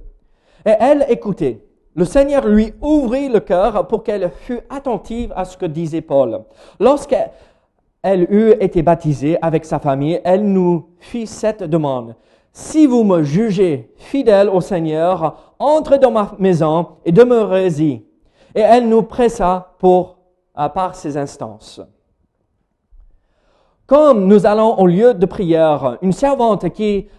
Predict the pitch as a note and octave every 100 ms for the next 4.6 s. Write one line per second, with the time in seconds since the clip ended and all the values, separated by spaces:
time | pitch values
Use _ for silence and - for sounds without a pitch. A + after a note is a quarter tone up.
0 | - A3+ B3 B3 A#3+ - - F#3 F3+ F3
1 | - G#3 E3+ A3+ G#3+ D#3+ C3+ - C#3+ -
2 | D3+ D3+ G3 G3+ - C#4 F#3+ - - G#3
3 | G3+ F#3+ F#3 C#4 B3+ G3+ G3+ - A#3 C#4
4 | A#3+ F#3+ G#3+ G#3+ D#3+ D3+